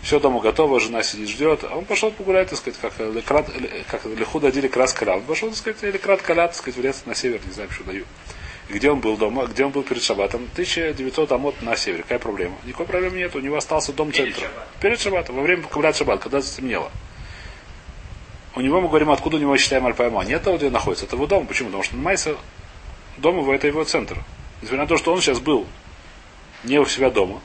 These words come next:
Speaker 1: поскольку он собирается быть дома, собирается прийти домой, собирается там спать, собирается там есть. И дом это его дом. Мы считаем его, где его тхум.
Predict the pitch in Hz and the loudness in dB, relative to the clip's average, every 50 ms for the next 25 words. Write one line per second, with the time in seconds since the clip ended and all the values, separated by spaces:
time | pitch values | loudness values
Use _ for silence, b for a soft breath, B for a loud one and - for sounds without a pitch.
0 | - - 113 - - 156 143 - 147 131 - - - - 135 147 151 131 - - | -8 -6 -6 -2 -2 -2 0 0 -2 -2 -2 -2 -2 2 2 2 2 2 0 -4
1 | 117 113 104 104 101 92 87 - - 107 113 123 123 - - 110 - 127 120 - | -6 -6 -2 -2 -2 -2 -2 -6 -8 -4 -2 -2 -4 -4 -8 -8 -8 -4 -4 -4
2 | 101 95 87 85 - - 110 120 120 - - 113 107 - - 117 113 - - - | -4 -4 -6 -8 -6 -4 -2 -2 -2 -2 -4 -4 -4 -2 -2 -4 -4 -4 -4 -2
3 | 104 110 113 - - 113 98 92 85 82 - - - B B B B B B B | -2 -2 -2 -2 -4 -4 -4 -4 -6 -6 -8 -8 -12 B B B B B B B
4 | B 107 104 131 156 160 151 - 127 117 113 123 117 - 92 87 - - - - | B 2 4 4 6 6 4 2 2 2 4 2 2 2 -2 -4 -4 -10 -16 -18
5 | - - - - - - - - - - - - - - - - - - - - | -18 -20 -18 -16 -14 -14 -14 -14 -16 -18 -18 -18 -18 -18 -16 -16 -16 -16 -16 -10
6 | - 123 135 135 - - 190 208 202 180 156 147 160 156 139 127 143 160 160 139 | 2 2 4 4 6 6 4 4 6 4 2 4 4 2 2 2 2 4 4 6
7 | 135 131 - - - 104 107 127 | 4 2 2 0 -2 -4 -4 -6